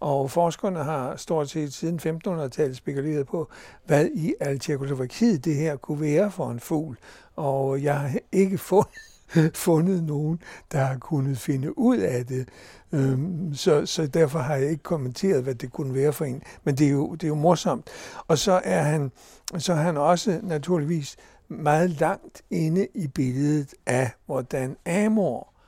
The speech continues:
den lille snottede hvalp, der skyder folk med pile, som H C Andersen siger, af hvordan han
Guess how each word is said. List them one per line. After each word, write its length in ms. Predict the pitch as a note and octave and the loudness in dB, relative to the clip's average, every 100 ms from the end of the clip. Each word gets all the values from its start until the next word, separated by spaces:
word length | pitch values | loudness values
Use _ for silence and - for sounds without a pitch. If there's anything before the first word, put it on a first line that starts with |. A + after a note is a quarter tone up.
| _ _ _ - - | _ _ _ -12 -2
den 180 | C#3+ - _ _ _ _ - | -2 -2 _ _ _ _ -4
lille 300 | C3+ C#3 D3 | -2 -2 -6
snottede 720 | - C3 C#3 D#3 E3+ C3 A#2+ - | -6 -4 -4 -4 -6 -6 -8 -10
hvalp, 300 | C#3+ D3 F#3 - | -6 -6 -6 -10
der 80 | D3 | -12
skyder 400 | - - D3+ C3+ | -12 -8 -6 -6
folk 380 | - C#3+ F3+ - | -4 -6 -4 -10
med 100 | C#3+ | -10
pile, 460 | - D3+ E3 F3 | -6 -4 -2 -2
som 160 | D#3+ C#3 | -4 -6
H 160 | D3 | -6
C 40 | D3 | -8
Andersen 500 | D3+ C3+ D3+ D3+ D3 | -8 -8 -10 -12 -12
siger, 260 | E3+ C#3+ D#3 - - - - _ | -8 -8 -8 -12 -18 -18 -20 _
af 140 | E3 D#3 | -2 -2
hvordan 480 | E3+ C#3 D3 D3 | 0 0 2 0
han 340 | B2 - G3+ | 0 2 4